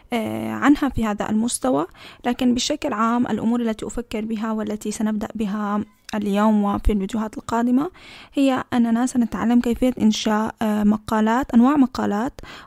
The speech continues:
مخصصة، أنواع تصنيفات مخصصة، وأنواع وسم متخصص-، مخصصة.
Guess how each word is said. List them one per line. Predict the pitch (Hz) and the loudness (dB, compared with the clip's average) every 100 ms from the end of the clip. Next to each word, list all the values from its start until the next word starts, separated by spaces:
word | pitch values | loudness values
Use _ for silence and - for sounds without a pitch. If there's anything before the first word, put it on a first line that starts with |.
| - | -2
مخصصة، | 226 214 214 208 - 240 | 0 0 -2 -4 -4 -2
أنواع | - 214 240 | -2 0 -2
تصنيفات | 247 220 208 208 208 - | -4 -6 -4 -4 -2 -4
مخصصة، | - 220 247 - 262 | -4 -4 -6 0 0
وأنواع | 247 214 208 208 214 | 2 2 2 2 0
وسم | 214 208 214 208 | 0 -2 -4 -4
متخصص-، | 208 - 208 - - 214 | -6 -6 -4 -4 -4 -2
مخصصة. | 208 214 - - - | 0 0 -4 -6 -10